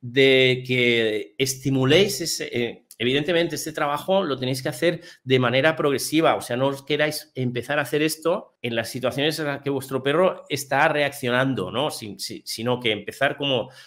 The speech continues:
como habéis visto, ¿no? En casa y luego, pues, podéis hacer en la calle y luego ya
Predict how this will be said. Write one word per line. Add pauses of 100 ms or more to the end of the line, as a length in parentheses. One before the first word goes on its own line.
(100)
como
habéis
visto,
¿no?
En
casa
y
luego,
pues,
podéis
hacer
en
la
calle
y
luego
ya